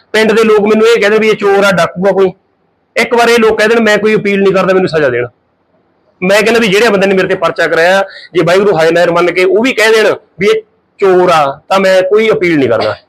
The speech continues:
ਉਹ ਵੀ ਨਹੀਂ ਕਹਿ ਸਕਦੇ, ਉਹਨਾਂ ਨੂੰ ਵੀ ਪਤਾ ਗਾ, ਪੁਲਿਸ ਨੂੰ ਵੀ ਪਤਾ ਗਾ।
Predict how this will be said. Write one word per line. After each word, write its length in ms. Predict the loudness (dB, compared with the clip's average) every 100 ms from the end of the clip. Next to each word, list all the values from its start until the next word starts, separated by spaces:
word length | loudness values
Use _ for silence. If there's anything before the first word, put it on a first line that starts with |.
| _ -2
ਉਹ 140 | 2 2
ਵੀ 60 |
ਨਹੀਂ 120 | 2
ਕਹਿ 140 | 0 0
ਸਕਦੇ, 280 | 0 0 0
ਉਹਨਾਂ 120 | 2
ਨੂੰ 100 | 0
ਵੀ 40 |
ਪਤਾ 220 | 0 0
ਗਾ, 140 | 0 -2
ਪੁਲਿਸ 340 | -2 -2 0
ਨੂੰ 100 | 0
ਵੀ 80 | 0
ਪਤਾ 200 | 0 0
ਗਾ। 180 | 0